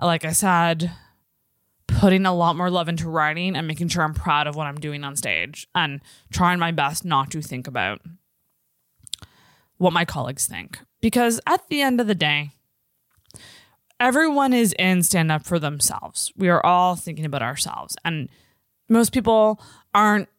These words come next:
thinking of you the way that you think that they're thinking of you. It goes back to my theory about anxiety and, like,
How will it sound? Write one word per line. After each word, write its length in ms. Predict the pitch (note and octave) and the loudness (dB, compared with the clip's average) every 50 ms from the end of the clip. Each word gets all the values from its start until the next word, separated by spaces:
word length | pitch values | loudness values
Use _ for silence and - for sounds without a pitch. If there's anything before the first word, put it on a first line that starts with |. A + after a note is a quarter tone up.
| _ | _
thinking 440 | - - - A#3 A#3+ A#3 A#3+ A3+ G3 | -8 -2 0 0 0 0 0 0 2
of 160 | F3+ E3+ C#3+ | 2 2 0
you 500 | D#3 E3 E3+ E3 D#3+ D#3 D#3 D#3 D3+ D3+ - _ _ _ _ _ _ _ _ _ _ _ | 0 0 2 2 2 0 -2 -2 -4 -6 -10 _ _ _ _ _ _ _ _ _ _ _
the 100 | - G#3 | 2 4
way 120 | G3+ G3+ F#3 | 4 6 4
that 140 | F#3 E3 | 2 0
you 140 | F2+ D3 F3 | -2 -4 -6
think 600 | - - - - - A3+ G#3 G3 - - - - _ _ _ | -6 -8 -10 -6 -2 -2 -2 -2 -4 -8 -14 -18 _ _ _
that 140 | - D#3+ C3 | -12 -10 -6
they're 140 | - E3+ D3 | -6 -6 -6
thinking 360 | D#3 - E3 D3 - - C#3+ | -6 -8 -10 -12 -10 -10 -12
of 100 | C#3 A#2+ | -10 -10
you. 260 | B2 A#2 A#2 G#2 - - | -10 -10 -10 -12 -10 -10
It 140 | - D#3+ D3+ | -8 -6 -2
goes 200 | - G3+ G3 F#3+ | 2 2 2 2
back 200 | - G#3 F#3+ F#3 | 2 0 -2 -2
to 80 | - - | -2 0
my 140 | G3+ F3+ F3 | 0 0 0
theory 320 | - A#3 A#3 A3+ G3+ F3+ | 0 -2 0 2 2 2
about 160 | E3+ D#3+ E3 | 2 2 0
anxiety 540 | D#3+ D#3+ F#3 F#3 A3+ B3+ C4+ A#3+ F3+ E3+ E3 | 0 0 0 2 2 2 2 2 2 0 0
and, 120 | E3 E3 E3 | 0 0 -2
like, 300 | E3 D#3+ D#3+ C3+ - | -2 -2 -2 -4 -8